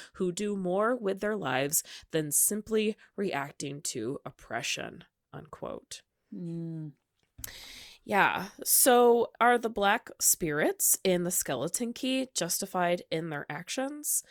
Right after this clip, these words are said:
Speaker 2: <laughs>
Speaker 1: I say, hell yeah. <laughs>
Speaker 2: Yeah.
Speaker 1: Uh,
Speaker 2: Yeah.
Speaker 1: Coleman and Harris agree. Uh, they say in their book that they at least have a moral foundation for their vengeance, and they aren't just, like, shitty people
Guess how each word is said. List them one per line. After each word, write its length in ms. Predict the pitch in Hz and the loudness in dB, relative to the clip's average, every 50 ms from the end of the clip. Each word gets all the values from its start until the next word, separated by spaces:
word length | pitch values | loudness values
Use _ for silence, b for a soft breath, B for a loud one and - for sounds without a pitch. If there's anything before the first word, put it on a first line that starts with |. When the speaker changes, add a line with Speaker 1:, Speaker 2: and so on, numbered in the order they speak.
| B B B B B B | B B B B B B
Speaker 2:
<laughs> 500 | 262 254 190 226 196 180 208 - _ - | 4 4 4 2 -2 -2 -4 -2 _ 2
Speaker 1:
I 560 | 220 226 233 233 240 247 247 247 247 254 269 | 4 6 6 6 8 8 8 6 6 6 4
say, 640 | 262 - - - 160 160 165 160 156 160 156 156 156 175 | 4 4 4 4 4 4 4 4 4 4 4 4 2 0
hell 640 | - - 226 226 226 220 220 220 220 220 220 247 226 - _ | 2 4 6 6 6 6 6 6 4 4 2 0 -2 -4 _
yeah. 360 | - 151 147 139 - 104 - - | -2 0 0 0 -2 -4 -2 0
<laughs> 640 | - - - - - - - - 392 - - - - | 0 0 2 2 2 2 6 6 4 4 4 2 0
Speaker 2:
Yeah. 480 | 175 165 160 156 151 151 156 151 160 - - - - | 0 2 2 4 6 6 6 6 4 0 -4 0 4
Speaker 1:
Uh, 220 | 233 240 240 - 202 | 6 8 8 8 8
Speaker 2:
Yeah. 120 | 175 180 | 6 4
Speaker 1:
Coleman 260 | 190 - - 370 415 349 | 4 6 6 6 4 4
and 140 | 285 269 | 2 2
Harris 380 | 269 262 254 262 254 247 262 - | 4 6 8 8 8 8 6 4
agree. 520 | 240 240 208 214 240 320 320 98 92 - _ _ _ _ _ | 2 2 2 2 2 4 2 0 0 -4 _ _ _ _ _
Uh, 280 | - 214 214 208 202 202 | 4 6 6 8 6 6
they 180 | 196 196 190 | 6 4 4
say 240 | 208 - - 240 233 | 4 4 4 4 4
in 120 | 226 214 208 | 2 2 2
their 100 | 190 190 | 0 0
book 340 | 180 202 196 175 175 - - 190 | 4 6 6 6 4 2 -2 2
that 340 | 190 175 165 165 - - _ _ _ - | 4 6 6 6 6 2 _ _ _ -6
they 400 | 196 - 180 180 185 180 175 - | 0 2 4 6 6 6 6 4
at 220 | - 190 - 175 | 4 2 2 2
least 320 | 175 196 220 226 - - | 0 0 0 0 -2 -4
have 260 | - - 220 196 196 190 | -4 -2 -2 0 0 0
a 180 | 156 165 156 156 | 0 0 0 -2
moral 440 | 160 165 170 175 185 190 190 196 | -4 -2 0 2 4 4 4 2
foundation 800 | 202 - 208 196 185 185 190 185 185 190 214 - - 262 262 277 | 2 0 0 0 0 0 0 2 2 2 2 2 0 0 -2 -2
for 180 | - - 254 240 | 0 0 2 4
their 160 | 240 254 254 | 4 2 4
vengeance, 580 | 233 226 233 254 269 - 311 349 381 381 - | 4 2 0 0 0 -2 0 0 0 0 0
and 220 | - - 190 180 180 | 0 0 0 -2 -2
they 80 | 170 | -2
aren't 260 | - - 185 190 - - | -2 -2 -2 -2 -4 -4
just, 340 | - - 185 180 - - | -2 0 0 2 0 0
like, 160 | - 160 - - | 0 -2 -2 -2
shitty 420 | - - - 208 190 202 160 - | -4 -4 -2 -2 -4 -6 -8 -8
people 460 | - 190 190 190 - 285 311 392 392 | -6 -8 -4 -2 0 0 0 0 -2